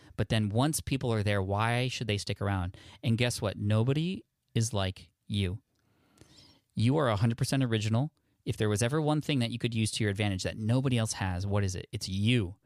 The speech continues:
And a lot of times we're so afraid to put ourselves out there 'cause we're weird or we're a little bit nerdy or whatever. But you know what? It's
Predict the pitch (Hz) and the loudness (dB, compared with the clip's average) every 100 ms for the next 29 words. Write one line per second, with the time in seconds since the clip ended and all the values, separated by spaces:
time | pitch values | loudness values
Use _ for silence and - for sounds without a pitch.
0 | _ - - - - 113 104 101 _ - | _ -20 -20 -18 -4 0 0 -2 _ -2
1 | 113 123 147 131 113 110 - 131 165 151 | 0 0 0 0 0 0 -2 0 0 -2
2 | - 135 135 127 107 - - 139 127 131 | -2 -2 0 -2 -4 -6 -2 -2 0 -2
3 | 120 120 113 - 113 123 127 117 131 143 | 0 -2 -2 -2 0 2 0 2 2 4
4 | 139 131 117 113 110 123 131 131 127 127 | 4 4 2 0 0 0 2 0 0 0
5 | 120 127 127 127 120 113 107 110 120 117 | 2 2 2 2 2 2 2 2 2 2
6 | 101 107 110 120 143 139 - _ - - | 0 0 0 0 2 0 -2 _ -20 -20
7 | - - 147 | -20 -6 -4